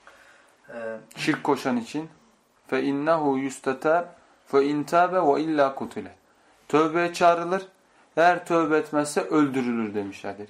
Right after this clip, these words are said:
Speaker 2: Kime, kim tövbeye çağrılır? Müşrik hükmü verilen adam tövbeye çağrılır. Adam kafir olmadıysa niye tövbeye çağıracaksın?
Speaker 1: Abi.
Speaker 2: Burası çok önemli. İstitabe neydedir?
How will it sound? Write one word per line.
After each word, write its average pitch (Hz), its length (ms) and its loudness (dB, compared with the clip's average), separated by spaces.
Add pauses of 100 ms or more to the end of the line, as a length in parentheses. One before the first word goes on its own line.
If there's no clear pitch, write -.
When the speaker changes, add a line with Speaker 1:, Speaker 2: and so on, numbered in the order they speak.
Speaker 2:
Kime, 202 420 -2
kim 208 220 0
tövbeye 151 400 2
çağrılır? 143 520 0 (340)
Müşrik 151 400 -4
hükmü 151 320 -4
verilen 127 280 0
adam 113 320 -2
tövbeye 98 360 -6
çağrılır. 95 440 -16 (560)
Adam 113 300 0
kafir 120 340 -2
olmadıysa 123 500 -2
niye 170 240 -6
tövbeye 113 340 -2
çağıracaksın? 95 640 -10 (800)
Speaker 1:
Abi. 131 160 -6
Speaker 2:
Burası 147 300 0
çok 151 220 -4
önemli. 107 340 -4 (800)
İstitabe 156 680 0
neydedir? 170 540 -2